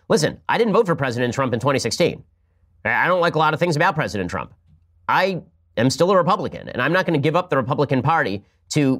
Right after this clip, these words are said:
people I disagree with simply because I wanna take my ball and go home.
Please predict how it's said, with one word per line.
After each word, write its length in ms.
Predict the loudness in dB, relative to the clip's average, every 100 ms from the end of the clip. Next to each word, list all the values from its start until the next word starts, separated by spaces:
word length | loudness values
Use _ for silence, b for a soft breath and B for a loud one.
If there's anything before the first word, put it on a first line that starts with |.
| 0
people 260 | 0 2
I 100 | 0
disagree 380 | 0 0 2 2
with 180 | 2 0
simply 260 | -2 0 2
because 420 | 0 0 -2 -4 -4
I 60 | 0
wanna 200 | 0 0
take 140 | 0
my 120 | -2
ball 320 | 0 2 0 0
and 160 | -2 0
go 160 | 0
home. 280 | 2 0 -2